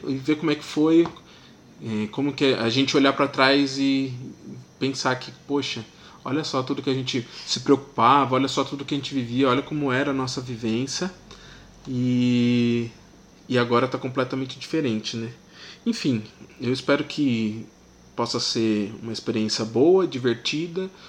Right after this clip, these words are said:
e quem sabe até fazer pensar, dependendo do tema. Mas, é... De antemão, eu confesso que eu tô bem feliz que a gente tá tirando esse projeto do papel. Tem as suas últimas palavras, Camila Scarpa?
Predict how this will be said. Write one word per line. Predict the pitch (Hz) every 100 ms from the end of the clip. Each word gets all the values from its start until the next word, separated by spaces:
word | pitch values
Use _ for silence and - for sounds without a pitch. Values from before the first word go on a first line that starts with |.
| - - -
e | 127
quem | - 135
sabe | 127 131 131
até | 131 127
fazer | 123 131 127
pensar, | 131 117 - 131
dependendo | 147 135 117 120 113
do | 117
tema. | - 110 147 180 - - - - - -
Mas, | 135 143 143 143 147 147 143 - - - - - - -
é... | 131 135 135 131 131 131 131 131 127 127 127 123 127 - - - - - - - -
De | 120 113 147
antemão, | 151 147 139 139 156
eu | 156
confesso | 151 147 147 143
que | 156
eu |
tô | 151
bem | 139 143
feliz | 170 135 139 -
que | - 139 131 127 - - - -
a |
gente | 123 -
tá | 123
tirando | - 127 123
esse | -
projeto | - 120 120
do | 120
papel. | 135 135 104 104 - - - - -
Tem | -
as | 139
suas | 135
últimas | 127 135 123
palavras, | 143 165 160 -
Camila | 139 123
Scarpa? | - 127 110 110